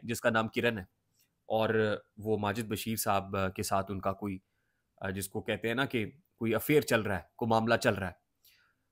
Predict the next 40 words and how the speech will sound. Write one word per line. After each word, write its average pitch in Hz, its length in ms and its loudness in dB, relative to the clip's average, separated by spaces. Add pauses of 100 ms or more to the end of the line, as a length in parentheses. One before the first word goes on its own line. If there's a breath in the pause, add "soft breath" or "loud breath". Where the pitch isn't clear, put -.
(360)
अच्छा, 127 280 4
मैं 160 380 4
आपको 156 220 6
ये 185 60 4
बता 160 240 4
दूं 190 120 0
कि 175 100 0
आज 160 240 2
इस 165 160 -2
वक्त, 180 260 -4
अ, - 800 0
जो 120 200 2
हमारे 117 320 6
सोर्सेज 131 420 2
हैं, 101 160 -2 (540)
वो 135 300 2
उस 127 240 0
घर 117 160 0
पे 170 120 -2
पहुंचे 131 340 0
जहां 113 200 2
पर, 117 300 -2 (580)
अ, 107 100 8
नरगिस 113 480 6
रिहाइश 113 420 6
पजीर 127 320 0
हैं। - 200 -6 (400)
वो 127 180 4
डिफेंस 139 460 4 (260)
फेज 123 240 4
एट 120 200 4
में 123 260 0 (160)
वाक़ 104 280 2
है, 101 280 -2 (480)
ईडन, 139 340 8 (500)
अ, 107 300 0 (440)
व्यू 117 260 2
है, 104 220 0
ईडन 117 280 0
व्यू 110 220 -4